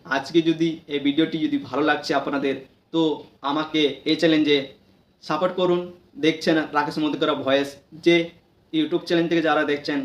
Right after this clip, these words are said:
তারা সাবস্ক্রাইব করে, লাইক করে, অবশ্য কমেন্ট একটা করে জানাবেন আপনি কোথা থেকে দেখছেন। ভালো লাগলে ভিডিওটিকে লাইক করে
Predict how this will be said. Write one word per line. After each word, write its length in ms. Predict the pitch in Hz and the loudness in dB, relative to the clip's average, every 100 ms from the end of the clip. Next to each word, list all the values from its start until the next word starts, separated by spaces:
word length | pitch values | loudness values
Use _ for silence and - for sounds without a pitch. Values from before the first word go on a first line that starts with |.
| 135 | -6
তারা 140 | 135 143 | -6 -4
সাবস্ক্রাইব 320 | 139 165 160 170 | -2 0 0 0
করে, 160 | 151 143 - 143 | -2 -2 -8 -2
লাইক 180 | 139 147 147 | 0 0 2
করে, 180 | 160 143 135 - _ _ 156 | 0 0 -4 -12 _ _ -6
অবশ্য 240 | 151 170 170 156 | -2 -2 -2 -4
কমেন্ট 240 | 147 151 147 | -2 0 -2
একটা 200 | 143 156 - - - | -2 0 0 -2 -8
করে 140 | 147 147 | -4 -2
জানাবেন 320 | 139 139 135 131 135 | -2 -2 -4 -6 -6
আপনি 180 | 131 151 143 | -4 -4 -4
কোথা 160 | 143 147 | -8 -6
থেকে 140 | 151 139 | -4 -2
দেখছেন। 300 | 135 - 131 127 - _ _ - | -4 -4 -8 -8 -14 _ _ -16
ভালো 220 | - 160 175 | 2 4 6
লাগলে 200 | 165 165 151 | 4 2 2
ভিডিওটিকে 340 | 143 151 151 143 | -2 -2 -2 0
লাইক 140 | 139 139 | 0 0
করে 140 | 151 | -2